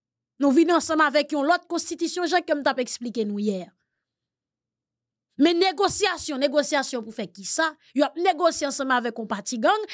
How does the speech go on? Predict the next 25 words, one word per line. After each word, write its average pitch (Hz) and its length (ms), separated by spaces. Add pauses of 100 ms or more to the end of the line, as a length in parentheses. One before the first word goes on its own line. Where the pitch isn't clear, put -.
epi 269 240
yo 262 60
ap 269 100
aranje 262 380
yo 226 100
pou 233 80
yo 226 360
elimine 240 360
yon 196 140
lòt 185 100
pati. - 320 (320)
Epi 247 160
yo 247 140
menm 226 160
yo 214 140
rete 208 260
la, 226 80 (760)
pase 330 240
komisyon 523 720
verite 339 360
a. 277 120
Frèz 254 240
e 240 80
sè, 233 160
byenneme, 233 400